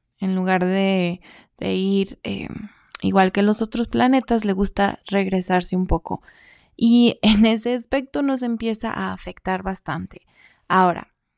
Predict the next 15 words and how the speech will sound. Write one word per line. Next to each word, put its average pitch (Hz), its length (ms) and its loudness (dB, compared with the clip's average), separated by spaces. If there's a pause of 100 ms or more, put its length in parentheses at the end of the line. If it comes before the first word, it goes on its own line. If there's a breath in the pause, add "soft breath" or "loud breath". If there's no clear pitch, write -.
(120)
si - 160 -14
tú 196 220 -2
no 226 160 0
crees 233 680 -4
en 185 580 -10
la 185 140 -10
astrología 214 920 -2
y 196 60 -6
cómo 202 280 -6
funciona 196 460 -6
todo 196 400 -4
en 185 80 -4
nuestro 180 300 -4
sistema 190 480 -4
solar 220 420 2